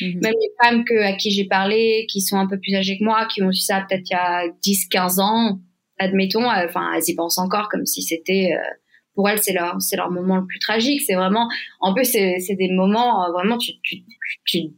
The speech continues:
Speaker 2: te demandes, mais, mais comment c'est possible, quoi.
Speaker 1: Mhm.
Speaker 2: Euh, et je pense que cette question, euh,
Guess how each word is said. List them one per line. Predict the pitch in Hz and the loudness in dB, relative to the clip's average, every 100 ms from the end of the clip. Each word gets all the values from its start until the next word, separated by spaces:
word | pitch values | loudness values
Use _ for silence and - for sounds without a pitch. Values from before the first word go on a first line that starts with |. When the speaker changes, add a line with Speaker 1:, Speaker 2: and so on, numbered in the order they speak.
| _ | _
Speaker 2:
te | - | 0
demandes, | 185 233 233 | 2 4 2
mais, | 165 156 156 | 0 -2 -4
mais | 160 - | -8 -4
comment | 180 190 | -2 0
c'est | 190 170 | -2 -2
possible, | 185 - 277 - | -2 0 -2 -2
quoi. | - _ _ _ 175 | -12 _ _ _ -10
Speaker 1:
Mhm. | 165 165 175 _ _ _ _ _ _ _ _ _ 180 | -8 -10 -14 _ _ _ _ _ _ _ _ _ -4
Speaker 2:
Euh, | 175 165 160 160 | 0 0 0 0
et | 190 | -2
je | - | 0
pense | 202 | -2
que | 202 | 0
cette | 180 165 | 0 0
question, | 170 170 - 214 | -2 -2 -2 0
euh, | 202 165 | 0 0